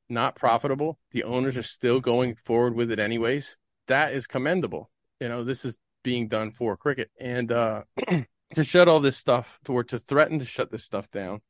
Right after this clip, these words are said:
or to posture as if you're willing to, to me is just, it's just insane. You know, as much as y-, in cricket, we all know you, you, there are incremental gains, you know, if you're lucky. Every associate nation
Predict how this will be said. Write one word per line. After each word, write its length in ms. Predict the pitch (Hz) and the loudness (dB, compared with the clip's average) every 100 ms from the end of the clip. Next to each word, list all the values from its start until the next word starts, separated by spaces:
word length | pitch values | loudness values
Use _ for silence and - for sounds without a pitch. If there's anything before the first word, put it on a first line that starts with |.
| - | -2
or 120 | 123 | -2
to 80 | 104 | -2
posture 500 | - 156 170 - 120 | 2 2 2 0 -4
as 140 | 104 | -2
if 180 | 107 - | -4 -2
you're 220 | 107 90 | -2 -2
willing 360 | 98 131 160 135 | 0 2 4 2
to, 280 | - 85 92 _ | 0 -6 -6 _
to 100 | 120 | -4
me 280 | 107 107 95 | -2 -2 -2
is 200 | 95 - | -6 -4
just, 360 | 127 127 - - _ _ _ _ - | -2 -2 -6 -20 _ _ _ _ -18
it's 120 | 107 | -10
just 280 | - 131 110 | -4 -4 -4
insane. 540 | 107 - 113 85 - - | -10 -4 -2 -4 -8 -10
You 140 | 120 | -4
know, 160 | 120 107 | -2 0
as 180 | 117 | -2
much 300 | - 151 175 | 2 4 4
as 360 | 165 143 131 - _ _ - | 4 2 0 -6 _ _ -16
y-, 140 | 117 - | -16 -2
in 180 | 165 175 | 2 2
cricket, 480 | - 180 175 113 - | 4 2 4 0 0
we 160 | 127 | 0
all 220 | 131 151 143 | 2 2 2
know 280 | 127 139 | 2 2
you, 220 | 110 113 117 | 0 -2 -6
you, 380 | - - - - _ _ - | -10 -16 -18 -20 _ _ -4
there 200 | 131 139 | 4 6
are 40 | 143 | 6
incremental 720 | 156 170 139 135 131 113 120 | 4 4 4 6 4 2 -2
gains, 560 | 117 120 104 - - - _ - | -4 -2 -4 -10 -18 -20 _ -10
you 220 | 107 82 | -6 -4
know, 100 | 113 | -2
if 140 | 113 | 0
you're 80 | 113 | 2
lucky. 420 | 107 113 - 78 - _ - | 4 2 0 -14 -16 _ -6
Every 280 | 127 165 165 | 0 4 4
associate 520 | 143 143 131 - 113 | 2 2 0 0 -2
nation 520 | 107 127 135 - 82 | 0 0 0 -4 -10